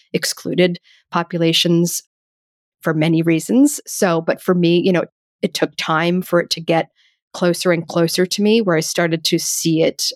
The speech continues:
reflected around me more specifically.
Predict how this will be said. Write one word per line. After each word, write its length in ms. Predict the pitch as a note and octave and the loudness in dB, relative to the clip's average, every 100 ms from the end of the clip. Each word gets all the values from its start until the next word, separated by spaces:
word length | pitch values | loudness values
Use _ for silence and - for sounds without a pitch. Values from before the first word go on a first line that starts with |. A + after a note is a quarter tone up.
| - | -4
reflected 680 | E3+ - E3 D#3 - F3 E3+ | -4 -2 -4 -6 -2 -2 0
around 440 | E3+ D#3+ D#3+ F#3 F#3+ | 0 0 0 0 2
me 200 | A3+ A#3 | 2 2
more 200 | F3 D#3+ | 0 0
specifically. 960 | - - - D3 E3+ - G3 G#3+ | -4 -6 -4 -2 -4 -2 0 2